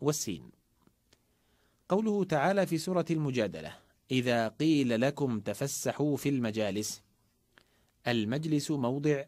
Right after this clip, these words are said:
الس-، الجلوس، والجلوس القعود، وقيل القعود ما كان عن نوم، والجلوس ما كان عن قيام. الجيم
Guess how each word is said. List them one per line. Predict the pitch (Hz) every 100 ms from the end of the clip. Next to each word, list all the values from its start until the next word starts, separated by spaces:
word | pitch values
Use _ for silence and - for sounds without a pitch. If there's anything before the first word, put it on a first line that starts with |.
| _ -
الس-، | 120 -
الجلوس، | 135 151 156 92 - - _ _ _ _ _ _
والجلوس | 135 160 185 226 233
القعود، | 185 - 160 180 - - _ _ _ _
وقيل | 117 117 175 170 127
القعود | 113 107 104 107 151 143 120 110 107
ما | 117 117 104
كان | 139 135 113
عن | 101 101
نوم، | 110 131 156 180 185 - _ _ _
والجلوس | - 127 110 104 98 123 156 151 165 165 - -
ما | 117 113 101
كان | 101 123 135 151
عن | 113 117
قيام. | 139 160 143 82 - _ _ _ _ _ _ _ _ _ _ _ _ _ _
الجيم | 120 107 107 107 113 139 160